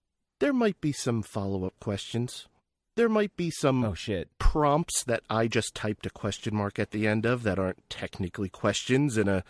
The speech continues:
Speaker 1: uh, semantic sense. But
Speaker 2: You absolute madman. How dare
Speaker 1: I,
Speaker 2: you?
Speaker 1: uh, you know, this, this is just, uh, this is just the world I live in. This is the, this
Speaker 2: That's
Speaker 1: is the
Speaker 2: fair.
Speaker 1: madness I've created.
Speaker 2: I've been invited into your labyrinth,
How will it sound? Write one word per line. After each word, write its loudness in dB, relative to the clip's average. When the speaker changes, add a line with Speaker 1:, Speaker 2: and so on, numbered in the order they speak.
Speaker 1:
uh, 2
semantic 0
sense. -2
But 2
Speaker 2:
You 2
absolute -2
madman. -4
How -6
dare 0
Speaker 1:
I, -2
Speaker 2:
you? -6
Speaker 1:
uh, -2
you 2
know, 2
this, -4
this 0
is -4
just, -2
uh, 4
this -8
is -8
just 0
the 2
world 4
I 2
live -2
in. -2
This -6
is -8
the, -2
this -4
Speaker 2:
That's 0
Speaker 1:
is -4
the -2
Speaker 2:
fair. 0
Speaker 1:
madness 2
I've 0
created. -2
Speaker 2:
I've 2
been 6
invited 6
into 2
your 4
labyrinth, 0